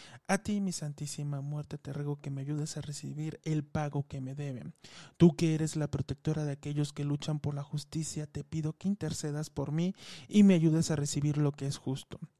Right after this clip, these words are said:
Que los que me deben el pago reconozcan mi esfuerzo, mi bondad al prestárselo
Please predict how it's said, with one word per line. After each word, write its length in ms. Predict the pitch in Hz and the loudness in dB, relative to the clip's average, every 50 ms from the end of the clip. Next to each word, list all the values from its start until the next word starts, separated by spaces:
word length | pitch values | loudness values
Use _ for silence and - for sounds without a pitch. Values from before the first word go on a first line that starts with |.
| _ - - - - - - _ _ _ | _ -20 -20 -20 -20 -20 -20 _ _ _
Que 160 | - 147 143 | 0 2 4
los 240 | 139 139 139 143 - | 4 4 2 0 0
que 140 | - 147 | -2 0
me 160 | 160 190 220 208 | 2 2 2 2
deben 340 | 170 156 151 156 160 156 | 2 2 2 0 0 0
el 140 | 151 143 139 | 0 -2 -2
pago 360 | - - 160 151 143 151 156 | 0 0 -2 0 2 0 0
reconozcan 840 | 156 151 151 - - 160 156 151 151 151 147 - - 156 156 156 151 151 | 0 0 -4 -4 -2 -2 2 4 2 2 2 0 -2 -4 -2 -2 0 0
mi 200 | 151 160 170 170 | 0 0 0 0
esfuerzo, 920 | 165 165 - - - - 165 165 170 165 156 147 - - 147 143 151 - - - - - 143 - _ | 0 -2 -4 -8 -2 2 4 4 4 4 0 -4 -4 -4 -2 -2 -2 -4 -8 -20 -20 -20 -20 -20 _
mi 520 | - 117 127 135 143 147 156 165 170 175 | -14 -14 -14 -12 -8 -4 -2 0 0 0
bondad 580 | 170 160 156 147 147 147 143 143 143 143 147 143 - | 0 0 0 0 0 0 2 2 2 2 -2 -4 -6
al 200 | - 143 143 147 | -6 -4 -4 -4
prestárselo 840 | - - 143 143 - _ - 143 143 143 - - 143 143 143 147 170 | -4 -4 -6 -6 -6 _ -4 -4 -4 -6 -6 -6 -4 -2 -2 -2 -4